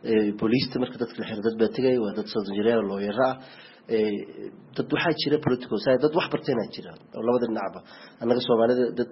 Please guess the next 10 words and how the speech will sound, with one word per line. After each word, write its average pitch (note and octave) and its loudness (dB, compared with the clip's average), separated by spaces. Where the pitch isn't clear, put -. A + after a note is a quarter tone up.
ee, A2 -2
shareeca, A#2 2
sidaan A#2 -6
ka - -10
soo A#2 0
baxay G#2+ -2
jaamacada A2+ 0
jira, G#2+ -8
Suudaan A2+ 0
iyo G#2 -10